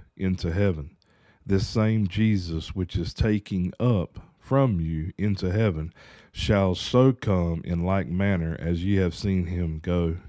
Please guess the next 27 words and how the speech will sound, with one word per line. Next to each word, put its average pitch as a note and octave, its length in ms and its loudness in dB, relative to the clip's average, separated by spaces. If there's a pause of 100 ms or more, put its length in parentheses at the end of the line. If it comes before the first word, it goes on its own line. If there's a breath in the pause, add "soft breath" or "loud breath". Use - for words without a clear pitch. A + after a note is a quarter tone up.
(140)
into E2 640 -6
heaven.'" D#2 460 -4 (800 loud breath)
And G2 100 -10
so A2 140 0
I G#2 60 4
wanted B2+ 340 2
to G2 60 -2
really G#2 280 2
just F#2+ 240 -4
cover G#2+ 280 2
that F#2 380 0
for F#2+ 160 -2
us G2+ 280 2
to F#2 100 -8
be G#2+ 220 0
not G#2+ 180 0
deceived, G2 460 -4
um, F2+ 340 -2
because F#2+ 500 -2
look, A2 280 -2
here, A#2 420 0
this B2 260 -4
is G2+ 120 -4
showing G2+ 480 0
us, F2 380 -4
um, F2 440 -4 (580 soft breath)
i-, - 80 -8